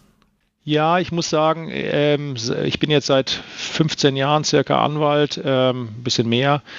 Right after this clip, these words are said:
Äh, die Art und Weise, wie wir miteinander umgehen, hat sich verändert. Äh, wir gucken und schauen schon sehr viel stärker, wie es wahrscheinlich, äh, in vielen Branchen der Fall ist, sehr viel stärker auf die junge Generation. Nicht nur,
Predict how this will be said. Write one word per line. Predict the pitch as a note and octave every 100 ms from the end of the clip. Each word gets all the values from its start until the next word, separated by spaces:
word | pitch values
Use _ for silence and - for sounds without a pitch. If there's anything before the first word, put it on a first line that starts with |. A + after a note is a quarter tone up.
| - - _ _
Äh, | - - C#3+ -
die | C3 C3 B2+ A2 - _ _ _
Art | - A#2 D#3
und | D3 B2
Weise, | B2+ D3 C#3+
wie | C3 C#3+
wir | D3
miteinander | C#3 C#3 C#3 C3 C3 B2
umgehen, | C3 D#3 D3 C#3+ C#3 G#2
hat | B2 -
sich | C3+ -
verändert. | C3 A2+ F#2+ F#2 F2+ F2+
Äh, | - G#2+ A2 G#2
wir | A#2 A#2+
gucken | - D#3 D#3+ D3 C#3+ - - - -
und | C3
schauen | - B2+ C3 C#3+ C#3
schon | - D3 C#3+ D3 F3+ - _
sehr | - A#2 C3+
viel | C#3 C#3
stärker, | - B2 B2+ C3+ C#3 A#2+
wie | B2+
es | -
wahrscheinlich, | A#2+ A#2+ A#2+ B2 - -
äh, | B2+ A2+ A2+
in | A#2
vielen | - C#3 C#3+ C3
Branchen | - G#2+ G2 G#2
der | F#2+
Fall | - G#2+
ist, | G#2+
sehr | B2 A2+
viel | A#2+
stärker | - A#2 A2 A#2+ B2
auf | G2+ A2+ -
die | - A2
junge | G#2 B2 B2+
Generation. | A2 G#2+ F#2+ F#2+ - G#2 F#2+ G2
Nicht | C#3+ - E3
nur, | D#3+ D#3+